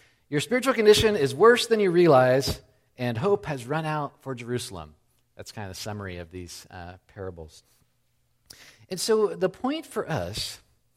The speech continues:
it's an urgent message that we need to see our hearts in the context of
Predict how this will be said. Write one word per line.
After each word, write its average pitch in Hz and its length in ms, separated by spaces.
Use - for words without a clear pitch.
it's 160 160
an 185 120
urgent 233 440
message 131 520
that 151 240
we 247 260
need 233 200
to - 120
see 196 640
our 127 80
hearts 120 580
in 113 80
the 113 60
context 123 680
of 92 300